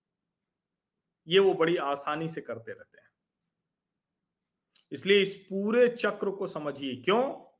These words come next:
क्योंकि यही लोग अचानक आज जो द्रौपदी मुर्मू जी पर टिप्पणी कर रहे हैं हमारे आदित्य,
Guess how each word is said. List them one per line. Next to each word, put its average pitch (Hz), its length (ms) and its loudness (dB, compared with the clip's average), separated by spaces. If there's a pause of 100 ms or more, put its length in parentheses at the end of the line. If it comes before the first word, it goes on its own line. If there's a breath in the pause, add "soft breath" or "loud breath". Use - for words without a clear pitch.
(340 soft breath)
क्योंकि 196 220 2
यही 214 480 8
लोग 302 240 6
अचानक 214 640 6 (340)
आज 202 300 12 (100)
जो 254 120 4
द्रौपदी 196 480 2
मुर्मू 202 420 0
जी 208 160 -4
पर 220 180 0
टिप्पणी 240 500 -2
कर 196 180 0
रहे 165 200 -2
हैं 160 100 0
हमारे 147 260 0
आदित्य, 131 440 -2